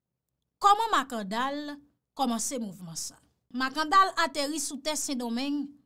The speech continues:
E se vòlè blan fransè te vòlè l vini ansanm ak li rive, l rive pa bò isit li pral esklav nan yon pwopriyete ki rele mezi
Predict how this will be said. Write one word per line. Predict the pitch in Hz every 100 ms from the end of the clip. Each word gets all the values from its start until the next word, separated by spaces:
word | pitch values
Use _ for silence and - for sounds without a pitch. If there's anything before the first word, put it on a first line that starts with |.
| _ _ _ _ _ _ _ _ _ _ _ _
E | 240
se | - 320
vòlè | 294 277 285 269 320 277
blan | 277 269
fransè | - 262 160 - 269
te | 269 233
vòlè | 226 226 240 262
l | 254 247
vini | 226 247 254
ansanm | 240 - 254
ak | 220 190 - -
li | _ _ _ _ _ _ _ _ _ _ _
rive, | 226 240 311
l | 320
rive | 311 285 285
pa | 269 254
bò | 254
isit | 254 240 - 311 - - - - _ _ _ _ _ _ _ _ _ 233
li | 226
pral | 269 269
esklav | 269 - - 254 262 285 330 294 302
nan | 269
yon | 247 277 277
pwopriyete | 277 277 330 294 247 - 302 302 - _ _ _ -
ki | 269
rele | 254 247 226
mezi | 233 226 190 202